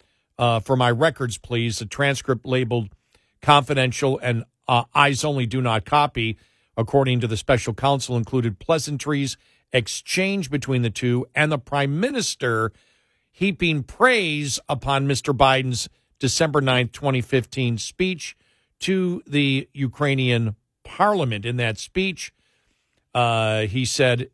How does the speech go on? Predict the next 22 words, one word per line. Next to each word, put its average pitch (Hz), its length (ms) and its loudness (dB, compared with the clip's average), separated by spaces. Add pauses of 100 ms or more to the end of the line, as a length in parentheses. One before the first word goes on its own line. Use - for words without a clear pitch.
"It's 135 200 -6
not 139 180 2
enough 131 220 0
to 117 100 -6
set 139 180 0
up 120 140 -2
a 127 40 0
new 127 180 -2
anti-corruption 120 960 -2
bureau 123 480 0 (360)
and 123 100 0
establish 127 580 0
a 123 80 -2
special 123 440 -2 (120)
prosecutor 123 600 0
fighting 120 360 0
corruption. 120 640 -2 (500)
The 131 140 2
Office 135 340 0
of 123 80 -6
General 120 400 0
Prosecutor 123 1040 0